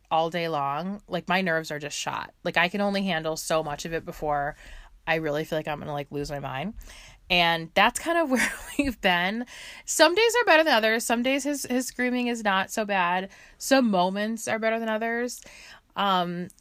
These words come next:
it's definitely, though, a lot of his, his, like, stimming and the, the things that he finds fun are things that are, are tough for me to witness. So, like I said, the screaming, that is just, like,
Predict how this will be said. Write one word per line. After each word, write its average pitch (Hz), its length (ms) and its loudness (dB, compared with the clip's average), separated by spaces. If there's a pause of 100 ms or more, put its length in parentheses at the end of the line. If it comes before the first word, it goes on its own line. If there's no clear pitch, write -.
(140)
it's 262 260 2
definitely, 277 720 0
though, 254 380 2 (200)
a 202 80 0
lot 196 340 2
of 269 180 -2
his, 202 580 -4 (140)
his, 190 400 -6
like, 170 280 -4
stimming 220 840 -4 (920)
and 180 800 0
the, 190 280 -4
the 202 140 0
things 226 340 0
that 208 120 -4
he 196 340 -4 (100)
finds 185 460 0
fun 175 640 -2 (580)
are 170 460 0 (100)
things 190 300 0
that 185 160 -2
are, 160 260 0 (240)
are 175 280 -2
tough - 360 -2
for 190 240 -4
me 170 200 -4
to 170 180 -6
witness. 156 460 -6
So, 185 260 0
like 170 220 -4
I 180 40 -2
said, 170 160 -8
the 160 80 -10
screaming, 247 580 -6
that 170 240 0
is 180 220 -8
just, 175 240 -6
like, 151 240 -4